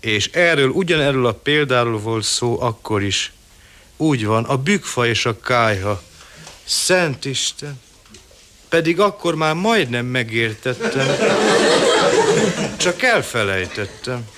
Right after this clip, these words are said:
Hogy is volt? Nézd, Gabi, az ember nem a szájával gondolkodik, hanem az eszével.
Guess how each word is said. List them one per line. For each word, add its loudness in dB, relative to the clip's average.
Hogy -4
is -2
volt? -6
Nézd, 2
Gabi, 2
az -2
ember 2
nem 2
a 4
szájával 2
gondolkodik, -2
hanem -4
az -4
eszével. -6